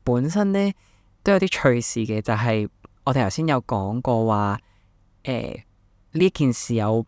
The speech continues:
拍成好多 documentaries 啦，亦都有，誒，拍成戲劇噉樣啦。其實當初呢，話要，誒，扮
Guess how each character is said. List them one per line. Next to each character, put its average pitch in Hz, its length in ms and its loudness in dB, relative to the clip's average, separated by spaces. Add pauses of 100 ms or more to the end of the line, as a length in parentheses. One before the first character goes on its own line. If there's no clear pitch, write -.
拍 123 260 2
成 101 320 -4
好 110 160 -4
多 139 160 2
documentaries 127 880 -2
啦， 127 260 0
亦 135 120 -2
都 143 180 -2
有， 107 480 2 (220)
誒， 104 280 -6 (200)
拍 123 180 2
成 95 360 -4 (160)
戲 113 280 -2
劇 - 120 -8
噉 107 260 -2
樣 110 160 -2
啦。 123 220 -2 (420)
其 147 60 -2
實 131 120 0 (120)
當 202 280 2
初 185 260 -2
呢， 180 300 0 (440)
話 120 320 2
要， 127 160 0
誒， 120 220 0 (1500)
扮 120 440 4